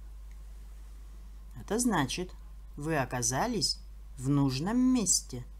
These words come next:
в нужное время и приобрели этот дом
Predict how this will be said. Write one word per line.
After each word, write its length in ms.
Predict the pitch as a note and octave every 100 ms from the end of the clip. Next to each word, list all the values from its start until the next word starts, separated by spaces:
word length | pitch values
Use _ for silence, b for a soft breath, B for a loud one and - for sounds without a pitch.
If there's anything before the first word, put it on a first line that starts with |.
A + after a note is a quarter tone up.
| - -
в 100 | C3+
нужное 480 | C#3+ C3+ C#3 G3+ A3+
время 480 | B3 G#3 C3 A#2 - - - - -
и 100 | D#3+
приобрели 720 | D#3+ F#3 F#3+ F3+ G3+ G3+ D3+ B2
этот 400 | C#3+ C#3+ A#2 A2+
дом 300 | B2+ F#3+ B3